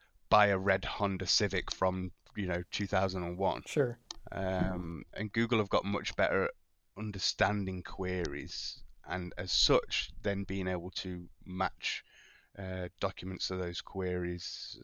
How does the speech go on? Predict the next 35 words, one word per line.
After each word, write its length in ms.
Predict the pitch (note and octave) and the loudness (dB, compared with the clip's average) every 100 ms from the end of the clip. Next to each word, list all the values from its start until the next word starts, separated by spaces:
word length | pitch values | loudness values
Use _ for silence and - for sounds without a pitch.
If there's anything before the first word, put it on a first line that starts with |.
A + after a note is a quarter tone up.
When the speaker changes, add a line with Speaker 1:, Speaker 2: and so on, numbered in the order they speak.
| - - - - G1+ | -18 -20 -18 -18 -16
Speaker 1:
in 140 | G#1+ D2 | -10 -6
a 40 | |
very 280 | F#2 F#2+ F#2 | 0 2 2
accurate 420 | F#2 - D#2 C#2+ | 0 -2 -6 -6
way. 460 | D#2+ F#2+ G#2+ F2 - - - - - - - - - - - - - _ - - B2 | -4 4 4 4 -4 -16 -16 -16 -16 -18 -20 -20 -20 -20 -20 -20 -20 _ -20 -18 8
That's 640 | C3+ D#3 - - - - | 12 12 10 4 4 2
now 320 | - A#2+ C3 | 2 8 10
moved 340 | C#3 B2+ A#2 G#2+ | 10 8 6 4
on 140 | A2 | 2
to 100 | G2+ | 0
the 80 | G2+ | -4
point 400 | - - G#2+ A2+ | -4 0 0 0
of 100 | G#2 | -2
voice 380 | G#2+ B2 E3+ - | 4 6 8 8
search, 680 | - D2 G1+ - - - - - _ - | 6 2 -2 -4 -4 -4 -8 -20 _ -8
where 500 | G#2+ G#2+ G#2+ G#2 G#2 G#2+ | 2 6 8 6 2 0
Google 340 | B2 A#2+ A2+ A2 | 2 4 4 4
are 100 | G#2 | 6
so 360 | - C#3+ D#3+ | 8 8 8
confident 640 | - - A#2+ B2 G#2+ F#2 F2+ - - - | 6 2 2 2 0 -2 -2 -8 -20 -16
in 300 | - G#2 F#2+ | -6 -2 -2
the 120 | F#2+ | -2
result 420 | F2+ F#2+ G2 G#2+ - | -4 -2 0 2 2
that 120 | F#2+ | 2
they 160 | G2+ | 0
return 540 | F#2 D2+ - C#3+ B2+ G2+ | -2 -4 2 6 6 4
that 100 | E2+ | 0
you 140 | G#2+ | -4
can 180 | - G#2 - | -2 -4 -2
ask, 400 | F#2+ G2 - - - - _ _ _ | -2 -2 -6 -8 -12 -14 _ _ _
uh, 60 | - G#2+ - | -12 -12 -6
Google 300 | G#2 F#2+ F2+ | -4 -4 -2
Home 260 | G#2+ G#2 | -2 -2
a 60 | D#2+ | -4
question, 640 | - A#2+ B2+ - - E2 | -4 -2 0 -2 -4 -6